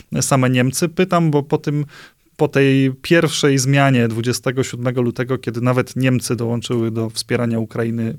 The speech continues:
militarnie, było sporo optymizmu dotyczącego tego, że właśnie może teraz Niemcy na większym, na,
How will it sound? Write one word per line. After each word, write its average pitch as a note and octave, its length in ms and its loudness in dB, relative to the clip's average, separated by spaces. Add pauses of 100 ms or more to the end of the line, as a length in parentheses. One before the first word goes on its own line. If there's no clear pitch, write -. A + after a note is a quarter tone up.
militarnie, C3 600 -2
było B2+ 420 -4
sporo C3 440 0
optymizmu D3+ 680 0
dotyczącego B2 640 -6
tego, B2 220 -8
że A#2 100 -8
właśnie A#2 380 -8 (500)
może B2+ 200 0
teraz B2 240 0
Niemcy B2 260 -2
na A2+ 120 -2
większym, A2+ 600 -2 (360)
na, C3+ 160 -2